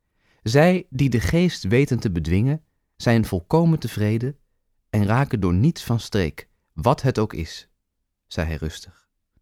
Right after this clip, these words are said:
"Wijze mensen zijn even vriendelijk jegens vrienden en metgezellen als jegens vijanden, willekeurige personen, haatdragenden, heiligen en zondaren."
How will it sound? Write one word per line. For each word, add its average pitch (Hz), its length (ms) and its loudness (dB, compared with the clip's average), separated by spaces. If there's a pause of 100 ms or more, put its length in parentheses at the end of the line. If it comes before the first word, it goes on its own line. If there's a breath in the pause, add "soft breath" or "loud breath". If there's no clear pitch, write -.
(720)
"Wijze 113 380 2
mensen 107 500 0 (320)
zijn 101 340 0
even 139 300 2
vriendelijk 117 460 0
jegens 104 420 0
vrienden 127 400 0 (220)
en 98 140 2
metgezellen 117 680 -2 (560)
als 113 140 -2
jegens 127 360 2
vijanden, 110 560 0 (340)
willekeurige 113 680 2
personen, 73 520 -8 (200)
haatdragenden, 101 880 -2 (480)
heiligen 123 680 2
en 110 160 2
zondaren." 78 640 -2